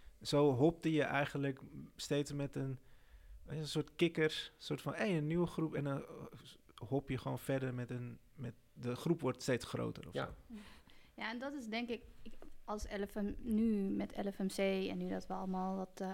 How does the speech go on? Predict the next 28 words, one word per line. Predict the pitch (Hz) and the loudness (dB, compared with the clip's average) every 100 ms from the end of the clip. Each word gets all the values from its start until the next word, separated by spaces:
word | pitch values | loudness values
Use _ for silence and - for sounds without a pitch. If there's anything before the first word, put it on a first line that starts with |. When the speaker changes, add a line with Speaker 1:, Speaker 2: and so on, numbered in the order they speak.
| - | -2
Speaker 3:
ouder | 196 196 196 | 0 0 0
zijn | 185 185 190 | 0 0 0
en | |
zo. | 196 190 190 202 | 2 0 0 -2
En, | 202 185 - - - - - - - - | -2 -4 -6 -14 -20 -20 -20 -20 -12 -10
ehm, | - 185 185 180 185 - - - - - - - - - | -6 -4 -4 -6 -10 -14 -20 -20 -20 -20 -20 -20 -20 -10
dat | 208 | -8
ik | - | -2
een | 226 220 | -2 2
van | 220 | 4
de | 208 185 | 4 4
doelen | 233 240 202 185 190 - - | 4 6 6 4 -2 -8 -20
vind, | - 214 202 190 - - - - _ _ _ _ - | -4 0 0 -2 -10 -20 -20 -20 _ _ _ _ -4
mijn | 220 202 214 196 196 | 2 4 4 2 0
persoon-, | - - 202 196 | 0 2 2 2
weet | 220 196 | 0 2
je | 220 | 2
wel, | 214 220 | 2 0
doelen | 196 214 202 | 2 2 2
v-, | - - - - | -2 -12 -18 -16
voor | - 214 220 | -2 0 2
L | 208 196 | 0 -2
F | 190 | -4
M | 190 | -4
C | 185 180 180 196 | -4 -6 -6 -6
is | 214 - | -8 -8
dat | 202 202 | -6 -4
netwerk | 202 285 220 190 | -2 -2 0 -2